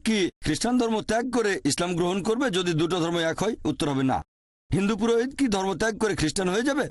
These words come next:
উত্তর হবে না। মুসলিম বক্তা কি ধর্ম ত্যাগ করে হিন্দু হয়ে যাবে? উত্তর হবে না। এই কথাগুলো আসলে লোক দেখানো। আমি এখানে কি করি? লোকজনকে বলি, "অন্তত এটা মেনে নেন, এই পৃথিবীতে একটা আসমানি কিতাব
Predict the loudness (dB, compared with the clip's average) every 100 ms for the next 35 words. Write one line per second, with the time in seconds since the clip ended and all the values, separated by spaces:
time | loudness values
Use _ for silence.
0 | -4 -4 -2 -2 0 0 0 -2 -8 _
1 | -2 -2 0 0 0 -2 -2 0 0 0
2 | -2 0 0 0 -2 -2 0 0 0 0
3 | 0 -2 -4 -8 -6 -4 0 0 0 2
4 | 2 0 -4 -18 _ -2 -2 0 -2 -2
5 | 0 0 0 0 2 2 2 0 0 0
6 | 0 0 -2 -2 -2 0 0 0 0 0
7 | 0 -2 -6 -2 0 0 0 0 2 2
8 | 2 0 0 -2 -2 0 0 2 2 2
9 | 2 0 2 2 2 0 -10 _ 0 0
10 | 0 0 0 0 0 2 0 -2 -2 0
11 | 0 -4 _ _ _ _ -2 0 2 2
12 | 2 0 0 0